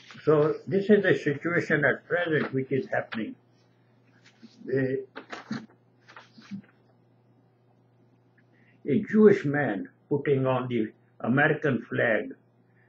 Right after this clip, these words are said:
and having sickle with the Jewish David's cross, and that is all he is causing bloodshed one after the other, because they are antichrist.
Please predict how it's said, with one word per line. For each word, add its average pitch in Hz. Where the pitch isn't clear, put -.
and 120
having 127
sickle 147
with 123
the 110
Jewish 170
David's 143
cross, 98
and 110
that -
is 160
all 143
he 107
is 131
causing 127
bloodshed 127
one 147
after 120
the 117
other, 101
because 120
they 127
are 123
antichrist. 117